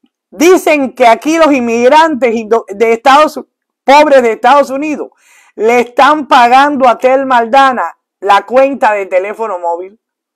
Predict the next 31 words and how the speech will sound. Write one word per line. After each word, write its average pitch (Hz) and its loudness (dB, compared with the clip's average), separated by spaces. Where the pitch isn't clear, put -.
Oiga, 233 0
hay 220 2
que 262 0
tener 208 -4
huevo 214 -2
para 165 -2
ser 175 -4
tan 196 -4
descarado. 147 0
Ustedes 254 0
tienen 339 -4
que 247 0
leer 214 0
esta 254 0
noti-, 196 -6
esta 208 -2
nota. 208 -4
Ustedes 240 -4
no 247 0
la 240 4
han 240 0
leído, 233 -2
pero 208 -2
la 160 0
tienen 185 -8
que 202 -4
leer. 175 -6
Y 202 -6
aquí 226 -2
es 277 0
peor. 277 2